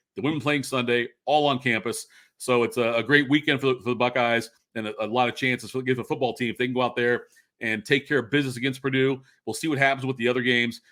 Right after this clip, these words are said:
across the country, but I believe Ohio State controls their own destiny through all this. And as long as they win out, uh, win the Big Ten title, then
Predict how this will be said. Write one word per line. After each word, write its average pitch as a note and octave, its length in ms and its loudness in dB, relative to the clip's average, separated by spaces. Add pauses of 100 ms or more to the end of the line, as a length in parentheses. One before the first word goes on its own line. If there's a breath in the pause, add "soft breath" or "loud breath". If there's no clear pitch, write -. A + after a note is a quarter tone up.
(160 soft breath)
across A2 340 -2
the - 60 -18
country, D3+ 340 0
but B2+ 220 0 (760)
I C3 60 -2
believe A#2+ 180 0
Ohio C3+ 240 2
State C3+ 240 -2
controls C3 300 -2
their B2 100 0
own C#3 100 -2
destiny E3 360 0
through E3+ 140 -2
all E3 100 2
this. E3+ 300 -2 (280 soft breath)
And C3 160 0
as B2 60 -2
long D#3 140 2
as C#3+ 60 -4
they D#3+ 100 2
win E3 180 2
out, E3 280 2 (280 soft breath)
uh, A#2+ 180 -4
win C#3+ 100 0
the C3+ 60 -2
Big D#3 160 0
Ten D#3+ 160 2
title, D#3 500 2
then B2+ 400 -2